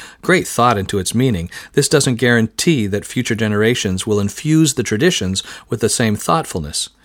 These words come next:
In fact, religious people often use traditions to do their thinking for them. In the end, traditions that claim to be Bible-based can subtly supplant Scripture in the lives of people who claim to follow the Bible. So while tradition is a mechanism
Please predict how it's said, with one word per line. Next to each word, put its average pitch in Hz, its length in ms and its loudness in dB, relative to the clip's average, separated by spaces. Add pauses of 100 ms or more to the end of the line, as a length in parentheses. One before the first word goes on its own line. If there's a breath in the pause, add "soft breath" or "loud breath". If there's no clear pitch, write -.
(400 loud breath)
In 127 100 0
fact, 117 260 2 (300 loud breath)
religious 160 340 4
people 110 340 2
often 139 320 2
use 120 160 2
traditions 113 580 0
to 104 100 -6
do 110 120 0
their 107 160 2
thinking 117 340 0
for 135 280 2
them. 80 280 -6 (800 loud breath)
In 131 80 6
the 131 160 4
end, 139 380 2
traditions 147 480 2
that 113 120 2
claim 165 340 2
to 135 100 2
be 117 240 2
Bible-based 113 1000 0
can 104 200 0
subtly 131 580 0
supplant 160 600 0
Scripture 101 500 -4 (220 loud breath)
in 107 80 -2
the 104 100 2
lives 113 340 4
of 104 120 -2
people 98 320 -2
who 98 80 -2
claim 101 260 -2
to 95 80 -6
follow 101 240 -2
the 92 100 -4
Bible. 107 460 -2 (600 loud breath)
So 139 180 4
while 123 200 6
tradition 127 800 2
is 120 160 0
a 110 60 2
mechanism 117 760 2